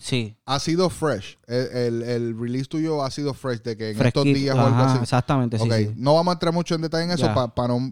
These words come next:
Speaker 2: comprometerte en ciertas
Speaker 1: Ya.
Speaker 2: cosas. Pero sí, está clean, está ready para trabajar.
Speaker 1: Ajá.
Speaker 2: Ok. La gente del quiqueo, saludos a Oscar, a Eri, Dorelis y D J Gato en el
Speaker 1: Saludos al
Speaker 2: quiqueo.
Speaker 1: quiqueo de parte de Mandy.
Speaker 2: Am,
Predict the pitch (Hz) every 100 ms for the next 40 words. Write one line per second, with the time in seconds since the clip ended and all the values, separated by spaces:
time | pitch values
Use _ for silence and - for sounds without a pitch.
0 | - 147 135 139 135 131 123 117 123 110
1 | 117 113 110 95 _ _ - - 143 143
2 | 131 160 156 135 139 139 170 208 226 -
3 | 123 - 123 135 139 131 120 117 104 87
4 | 131 117 120 95 - _ _ _ _ -
5 | - - _ - 131 156 156 214 208 233
6 | 185 147 127 120 123 127 139 156 143 139
7 | - 147 139 131 120 113 120 131 147 143
8 | 139 143 _ _ _ _ 120 127 123 135
9 | 160 185 170 - 139 135 156 131 131 151
10 | 131 113 101 107 113 123 123 123 147 131
11 | 117 117 120 143 120 113 120 110 110 147
12 | 175 _ _ 110 120 120 117 113 107 107
13 | 98